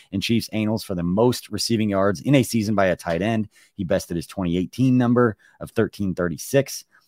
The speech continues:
uh, and is only second to his own franchise record of one thousand four hundred and sixteen yards from twenty twenty. His performance this season also puts him fourth overall amongst N F L tight ends for most receiving yards in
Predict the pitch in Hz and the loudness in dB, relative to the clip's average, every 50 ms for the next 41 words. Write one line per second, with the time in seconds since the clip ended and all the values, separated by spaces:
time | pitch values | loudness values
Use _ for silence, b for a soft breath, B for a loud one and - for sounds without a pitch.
0 | b _ - 85 87 85 85 - 98 95 90 87 - - 95 87 - 85 78 92 | b _ -6 -4 -2 -2 -2 -2 -2 -2 -2 -2 -2 -2 -2 -2 -2 -6 -6 -4
1 | 92 85 85 87 87 82 - - 87 85 85 - - 85 82 71 80 82 - - | -4 -2 -2 -2 -4 -4 -4 -6 -6 -6 -4 -4 -2 -2 -2 -2 -2 -4 -4 -4
2 | 87 80 76 71 73 92 120 139 - - 107 104 104 92 101 90 - - 101 104 | -6 -6 -6 -4 -2 0 0 2 4 4 4 4 4 2 0 -4 -4 -2 -2 0
3 | 98 92 87 80 - - - 160 160 - - 139 127 113 110 107 101 101 101 92 | 0 0 0 -2 -4 -2 -2 -2 -2 0 0 0 2 2 2 4 4 4 2 0
4 | - - 90 82 - - 92 90 76 71 - - - - 127 131 131 123 110 b | -2 -6 -8 -8 -6 -6 -6 -4 -4 -6 -8 -12 -4 0 2 4 4 2 0 b
5 | b b b b b b b b - 90 - - 92 - 98 92 92 87 - - | b b b b b b b b -8 -8 -8 -8 -6 -4 -2 -2 0 -2 -2 -4
6 | 87 - - 90 87 76 87 69 71 90 87 - - - - 90 - - 85 78 | -6 -6 -4 -4 -4 -4 -4 -2 -2 -2 -2 -4 -6 -8 -8 -10 -6 -6 -6 -8
7 | - - - 120 131 135 127 - - - _ _ _ _ _ _ _ - 110 127 | -8 -4 0 4 4 4 4 2 -2 -12 _ _ _ _ _ _ _ 0 0 2
8 | 131 117 123 110 104 101 98 92 80 95 95 92 90 90 - - _ _ - 101 | 4 4 4 6 6 6 6 4 2 2 0 0 -2 -4 -4 -8 _ _ -4 -4
9 | 113 107 - 107 104 101 - - 92 92 90 90 90 85 - 85 82 82 90 95 | -2 -2 0 0 0 0 0 0 -2 -2 0 -2 -2 -4 -4 -4 -4 -2 -2 -4
10 | - - 90 85 - - 95 98 87 90 90 82 82 82 80 78 76 - - - | -4 -6 -8 -6 -6 -4 -4 -2 -2 -2 -2 -2 -2 -2 -4 -4 -6 -10 -10 -6
11 | 87 90 87 87 - | -4 -4 -4 -4 -6